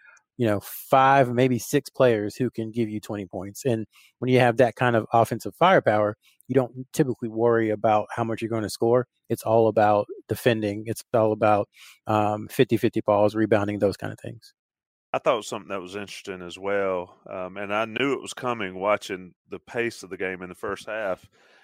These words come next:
Speaker 2: is guys were gonna start getting tired. A-, and the thought was Duke is gonna start wearing out. And Reddish and Jones and Barrett played thirty-nine, forty, and thirty-eight minutes.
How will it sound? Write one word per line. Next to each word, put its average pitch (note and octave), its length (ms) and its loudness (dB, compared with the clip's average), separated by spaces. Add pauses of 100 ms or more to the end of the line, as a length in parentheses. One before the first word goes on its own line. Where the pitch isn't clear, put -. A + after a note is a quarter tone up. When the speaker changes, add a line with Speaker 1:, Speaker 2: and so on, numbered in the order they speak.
(160)
Speaker 2:
is G#2 120 -8
guys A#2 300 4
were G2+ 60 -16
gonna G2 160 -6
start - 260 -6
getting F#2 220 -12
tired. F2+ 520 -4 (160)
A-, - 60 -10
and F#2 460 -10
the F2 60 -16
thought B2 280 4
was F#2+ 320 0
Duke B2+ 300 -4
is F#2+ 100 -8
gonna G2 220 -12
start F#2+ 280 -4
wearing F#2+ 380 0
out. G2+ 300 -2 (640)
And G#2 300 0
Reddish A2 540 6
and F#2 160 -8
Jones G#2+ 440 -2
and F#2 140 -12
Barrett G#2+ 420 2
played G2 240 -4
thirty-nine, G2+ 600 -2
forty, G2 360 -4
and F2 160 -10
thirty-eight G#2 480 -2
minutes. G#2 540 -8